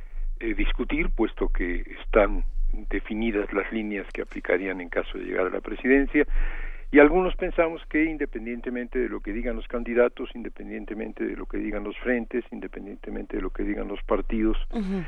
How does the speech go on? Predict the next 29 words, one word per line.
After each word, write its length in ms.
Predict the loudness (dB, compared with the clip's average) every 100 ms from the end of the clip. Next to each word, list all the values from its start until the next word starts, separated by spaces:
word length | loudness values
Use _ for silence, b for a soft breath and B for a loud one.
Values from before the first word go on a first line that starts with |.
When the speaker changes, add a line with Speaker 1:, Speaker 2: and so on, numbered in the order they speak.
| -2
Speaker 1:
quienes 380 | 0 2 0 -2
estamos 420 | 6 6 6 2
en 140 | 0 2
este 460 | 0 -2 0 2
asunto 540 | 2 0 -2 0 0 0
somos 240 | -2 -6 -6
profesionales 760 | -6 -6 -6 -4 2 4 2 -2
de 80 | -4
algún 240 | -4 -4
modo 220 | -2 0
de 60 | -2
la 80 | -4
cultura, 440 | -6 -4 0 0
vivimos 480 | 0 -4 -4 -2 4
de 220 | 6 6
ello, 160 | 0 -4
es 100 | -6
nuestro 280 | -10 -8
oficio, 520 | -8 -8 -10 -6 -6 -6 B B B B
o 100 | 6
todos 340 | 10 10 10 0 -6
los 140 | -6 -6 -8
ciudadanos, 540 | -2 2 2 2 -2 -8
ciudadanas 520 | -2 0 0 0 -6
que 120 | -10 -10
de, 320 | -10 -12 -16
de 200 | -8 0
alguna 320 | 0 0 -4 -2
moda, 340 | 0 -2